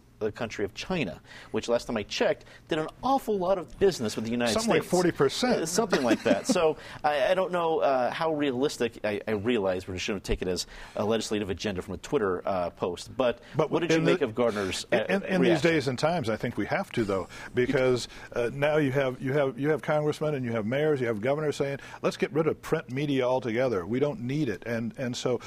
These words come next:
Speaker 2: uh, this is, this is, this is going to be a very tricky situation. As a couple of days ago, Trump came out and said, "Well, we wanted China to help us with this North Korean situation, but they're not gonna help us."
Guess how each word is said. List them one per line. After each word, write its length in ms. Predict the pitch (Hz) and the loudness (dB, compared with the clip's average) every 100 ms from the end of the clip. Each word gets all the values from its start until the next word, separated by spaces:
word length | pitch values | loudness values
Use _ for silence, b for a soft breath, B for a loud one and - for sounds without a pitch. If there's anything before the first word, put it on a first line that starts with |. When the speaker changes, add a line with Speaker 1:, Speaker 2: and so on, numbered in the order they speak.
| B B | B B
Speaker 2:
uh, 60 | 135 160 147 | -6 -6 -8
this 260 | 147 208 220 | 0 0 2
is, 180 | 196 127 | 0 0
this 260 | 165 202 | 0 2
is, 180 | 220 139 | 0 -2
this 200 | 131 180 | -2 -2
is 100 | 240 | 0
going 200 | 196 190 | 0 0
to 60 | 170 | 2
be 140 | 156 | 4
a 80 | 143 | 4
very 320 | 127 147 170 | 4 4 2
tricky 340 | 170 - 165 151 | 0 -2 0 0
situation. 640 | - 143 139 151 175 110 - B B | -2 -2 0 0 0 -4 -6 B B
As 380 | 143 143 127 - - 139 | 0 2 0 -6 -12 -6
a 120 | 135 - | -4 -2
couple 140 | 170 | 0
of 60 | 151 | 2
days 220 | 190 226 | 2 2
ago, 300 | 127 117 120 | 0 2 0
Trump 500 | 139 - 185 - - | 0 -2 -2 -4 -10
came 220 | - 151 165 | -4 -2 -2
out 140 | 208 | -2
and 100 | 147 | -4
said, 280 | - 220 113 | -2 0 2
"Well, 240 | 127 131 | 2 2
we 200 | 135 147 | 2 2
wanted 360 | 127 147 165 139 | 4 2 2 0
China 280 | 139 131 123 | -2 0 0
to 120 | 110 | 0
help 200 | 123 110 | 0 0
us 200 | 127 - | -4 -4
with 160 | 123 | -6
this 180 | 120 113 | -4 -6
North 220 | 127 123 | -4 -6
Korean 360 | - 123 123 120 | -4 -4 -4 -4
situation, 580 | 131 117 120 120 113 120 | -6 -6 -2 -2 -4 -4
but 120 | 107 | -2
they're 100 | 143 | -2
not 120 | 139 | -2
gonna 140 | 113 110 | -2 -2
help 180 | 175 | -4
us." 80 | 107 | -6